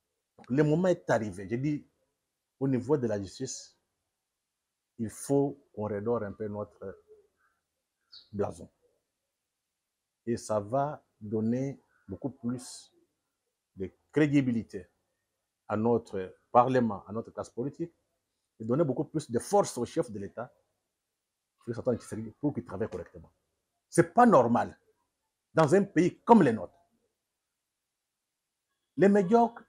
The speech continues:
les incompétents sont au bureau. Ceux qui connaissent, ils sont dans la rue. Vous allez vous développer comment ?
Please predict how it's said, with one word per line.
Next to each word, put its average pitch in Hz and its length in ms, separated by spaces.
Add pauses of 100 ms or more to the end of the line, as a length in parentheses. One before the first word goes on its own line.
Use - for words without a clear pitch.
les 135 140
incompétents 180 680
sont 226 140
au 170 100
bureau. 127 400 (1200)
Ceux 247 160
qui 254 140
connaissent, 226 480
ils 175 60
sont 240 100
dans 175 100
la 135 140
rue. 131 200 (680)
Vous 202 120
allez 226 120
vous 233 80
développer 202 360
comment ? 214 260